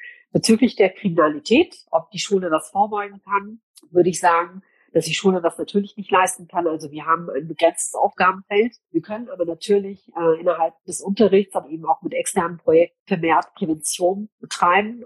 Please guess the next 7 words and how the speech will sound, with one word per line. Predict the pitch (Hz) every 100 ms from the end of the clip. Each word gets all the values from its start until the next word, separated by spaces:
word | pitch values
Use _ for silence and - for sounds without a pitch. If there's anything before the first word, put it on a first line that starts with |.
| -
also | 147 147
Kriminalitätsprävention | - 151 139 135 160 - - - 175 170 - 165 165
leisten, | 151 143 180 - 190
Schülerinnen | - 180 160 160 160
und | -
Schüler | 180 160 -
aufklären. | 214 - 233 214 247